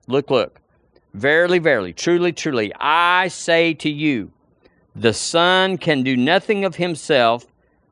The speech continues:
but what he seeth the Father. For what things soever he doeth,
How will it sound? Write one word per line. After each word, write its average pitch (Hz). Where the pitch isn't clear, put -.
but 107
what 139
he 139
seeth 151
the 98
Father. 120
For 120
what 151
things 190
soever 170
he 269
doeth, 117